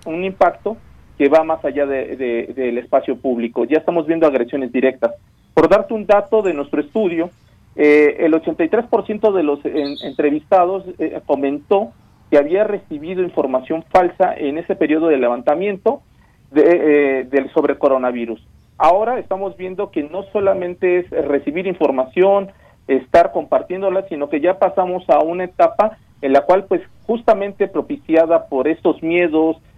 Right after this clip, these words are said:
estas inseguridades, esta inclusive ignorancia, también hay que ser muy enfáticos sobre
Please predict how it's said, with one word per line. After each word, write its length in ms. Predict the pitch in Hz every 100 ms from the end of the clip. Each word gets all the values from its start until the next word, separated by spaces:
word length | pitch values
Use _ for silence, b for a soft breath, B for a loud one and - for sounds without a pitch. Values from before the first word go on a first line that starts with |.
| -
estas 300 | 151 - -
inseguridades, 1080 | 139 131 123 120 127 147 165 170 160 156 151 - _ -
esta 340 | 147 185 214 185
inclusive 560 | - - 175 175 -
ignorancia, 760 | 302 247 143 131 151 180 - 185 - -
también 420 | 131 143 170 165 - - -
hay 140 | 143
que 100 | 175
ser 160 | 170 170
muy 220 | 170 170
enfáticos 580 | 156 170 165 180 - 156 -
sobre 480 | 127 127 123 120